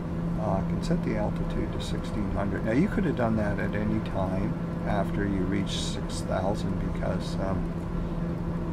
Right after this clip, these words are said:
it's not gonna go down until you give it the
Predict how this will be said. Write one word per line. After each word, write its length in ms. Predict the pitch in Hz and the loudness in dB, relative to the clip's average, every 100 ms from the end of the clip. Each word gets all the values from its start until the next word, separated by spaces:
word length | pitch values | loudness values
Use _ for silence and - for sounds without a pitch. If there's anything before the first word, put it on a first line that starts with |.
| - - | -2 0
it's 260 | 113 - - | 0 0 4
not 240 | 120 151 | 4 4
gonna 160 | 196 208 | 2 2
go 140 | 190 | 4
down 320 | 160 139 143 | 4 4 4
until 280 | 131 113 131 | 4 2 2
you 220 | 120 107 85 - - - | 2 2 0 -2 -2 0
give 140 | 123 | 0
it 100 | 117 | 0
the 120 | 113 | -2